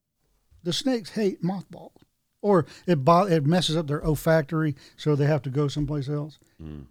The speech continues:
Speaker 1: Um, it gives me migraines.
Speaker 2: Ugh.
Speaker 1: So, yeah, I guess I just deal with headaches.
Speaker 2: Yeah, yeah. That's crazy. Man, we had moths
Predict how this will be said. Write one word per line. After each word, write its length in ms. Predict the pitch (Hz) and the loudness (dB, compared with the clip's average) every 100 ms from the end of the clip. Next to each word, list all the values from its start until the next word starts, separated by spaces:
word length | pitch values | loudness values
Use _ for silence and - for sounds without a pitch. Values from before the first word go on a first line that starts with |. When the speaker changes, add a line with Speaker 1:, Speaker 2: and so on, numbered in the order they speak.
| - | -12
Speaker 1:
Um, 480 | 170 156 151 151 - _ _ _ _ _ _ _ _ _ _ _ _ _ _ _ - | -10 -8 -6 -8 -10 _ _ _ _ _ _ _ _ _ _ _ _ _ _ _ -8
it 120 | 220 | -2
gives 180 | 247 208 | 2 6
me 140 | 247 | 8
migraines. 680 | 190 226 139 139 160 175 - _ _ _ - | 8 4 0 -6 -8 -14 -20 _ _ _ -4
Speaker 2:
Ugh. 220 | 87 92 - _ _ _ _ - | -2 -2 -6 _ _ _ _ -6
Speaker 1:
So, 1080 | 190 175 170 170 165 165 170 170 175 190 226 220 226 _ _ _ _ _ _ _ 160 | 0 0 0 -2 -2 -4 -6 -6 -8 -10 -14 -18 _ _ _ _ _ _ _ _ -6
yeah, 140 | 160 | -4
I 40 | 156 | -2
guess 200 | 160 156 | -4 -4
I 60 | |
just 200 | 147 139 | -6 -6
deal 140 | 143 160 | -6 -6
with 100 | 143 | -4
headaches. 380 | 165 156 - _ - | -4 -6 -12 _ -12
Speaker 2:
Yeah, 200 | - 73 | -6 -2
yeah. 240 | 71 69 69 - _ _ _ _ _ _ _ _ _ _ _ _ _ _ _ _ | -2 -4 -6 -10 _ _ _ _ _ _ _ _ _ _ _ _ _ _ _ _
That's 200 | 80 78 | -10 -10
crazy. 520 | - 67 69 64 60 - _ _ _ _ _ _ _ _ _ _ _ _ _ _ _ - | -8 -6 -6 -6 -10 -14 _ _ _ _ _ _ _ _ _ _ _ _ _ _ _ -2
Man, 200 | 87 87 | 0 2
we 100 | 87 | 2
had 160 | 110 | 2
moths 460 | 107 73 76 78 73 | 2 0 0 -2 -6